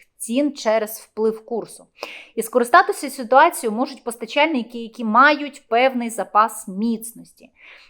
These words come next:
І вони будуть намагатися отримувати стару ціну, хто має, звичайно, таку можливість, щоб просто збільшити частку ринку і залучити якнайбільше нових покупців. Людям, звичайно, це на руку.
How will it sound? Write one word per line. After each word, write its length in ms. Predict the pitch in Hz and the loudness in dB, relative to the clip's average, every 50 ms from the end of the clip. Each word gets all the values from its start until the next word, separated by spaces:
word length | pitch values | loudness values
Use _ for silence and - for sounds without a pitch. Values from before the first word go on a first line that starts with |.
| _ | _
І 120 | - 202 180 | -12 -6 -2
вони 400 | 190 220 220 226 254 285 330 330 | 0 2 4 4 4 4 4 2
будуть 360 | 233 247 294 294 294 - - | 0 -2 -2 -2 -4 -4 -4
намагатися 640 | 233 220 214 220 233 247 240 247 - 262 - - | -4 -2 -2 0 2 2 2 0 0 -4 -4 -4
отримувати 720 | 262 - - 240 - 269 269 285 254 220 208 208 180 - 196 | -2 -2 -4 -6 -4 -2 0 0 0 0 0 -4 -8 -10 -10
стару 320 | 180 - - 226 214 214 196 | -10 -8 -6 -6 -6 -6 -8
ціну, 520 | 196 - - 202 202 190 226 277 311 - _ _ _ | -10 -12 -12 -10 -8 -6 -6 -6 -6 -8 _ _ _
хто 240 | - - - 269 233 | -4 2 4 6 6
має, 300 | 240 269 254 214 196 190 | 8 6 4 4 2 -2
звичайно, 500 | 196 196 196 - - 247 214 190 185 180 | -4 -8 -10 -6 -4 -4 -4 -4 -6 -10
таку 220 | 196 185 - 220 | -12 -10 -10 -8
можливість, 500 | 202 202 196 - 233 214 185 165 160 - | -8 -8 -8 -4 -4 -4 -4 -4 -8 -14
щоб 180 | - - - - | -16 -20 -8 -2
просто 300 | - 262 254 - - 208 | -2 -2 -2 -2 -6 -12
збільшити 520 | 190 185 170 247 220 - - 190 - 180 | -10 -8 -8 -8 -8 -8 -10 -12 -14 -14
частку 500 | - - - 185 208 214 - - - 185 | -8 -2 0 0 0 -2 -4 -12 -10 -8
ринку 380 | 180 185 220 247 254 - 320 - - - - - - | -8 -6 -6 -6 -6 -6 -8 -10 -12 -20 -20 -12 -8
і 80 | 226 | -6
залучити 460 | 196 202 208 196 202 - 311 302 294 254 | -4 -4 -4 -4 -4 -6 -6 -6 -4 -4
якнайбільше 640 | 208 208 - - 202 190 180 247 262 - - 233 | -6 -6 -8 -10 -12 -10 -10 -10 -10 -10 -10 -10
нових 220 | 196 208 226 254 | -10 -10 -10 -12
покупців. 500 | - - 208 - 220 - - - 170 - _ _ _ _ - | -12 -14 -14 -14 -14 -14 -12 -14 -14 -14 _ _ _ _ -2
Людям, 440 | 220 220 247 302 339 - 392 381 349 | 2 2 4 4 4 4 2 2 0
звичайно, 640 | - 254 214 214 - - 262 269 302 320 311 285 | -6 -8 -10 -8 -2 2 2 4 4 2 0 -4
це 260 | 285 - - - 220 226 | -6 -6 -8 -6 -6 -4
на 240 | 220 196 180 175 | -4 -4 -4 -6
руку. 320 | 165 165 - _ 165 - | -6 -8 -12 _ -20 -20